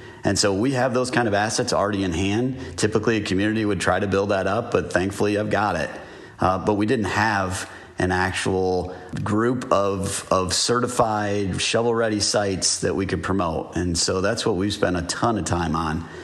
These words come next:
Uh, Sarah White at Global Location Strategies talked in depth yesterday about how important that is, that you run the traps on those properties, that you do the environmental work, uh, that you answer the questions when it comes to desktop reviews and,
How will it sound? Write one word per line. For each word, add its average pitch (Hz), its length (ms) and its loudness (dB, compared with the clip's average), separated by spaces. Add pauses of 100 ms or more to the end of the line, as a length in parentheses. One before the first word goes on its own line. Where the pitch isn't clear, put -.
(260)
Uh, 87 160 0
Sarah 98 340 2
White 95 200 2
at - 360 -4
Global 98 260 2
Location 87 360 0
Strategies 90 480 0
talked 87 540 0
in 90 160 0
depth 92 280 0
yesterday 82 600 -2 (500)
about 92 200 2
how 98 160 0
important 90 380 0
that 92 160 0
is, 87 420 0
that 90 180 0
you 85 120 0
run 92 200 2
the 90 60 0
traps 80 500 0
on 85 160 0
those 85 280 -2
properties, 78 760 -2 (440)
that 104 140 2
you 98 80 2
do 107 180 2
the 117 100 2
environmental 95 640 0
work, 85 360 -2 (540)
uh, 90 200 0
that 95 80 0
you 90 120 0
answer 107 320 0
the 95 120 0
questions 87 580 0
when 90 100 0
it 82 120 -2
comes 90 300 0
to 87 100 0
desktop 90 520 0
reviews 87 680 0
and, 85 260 -2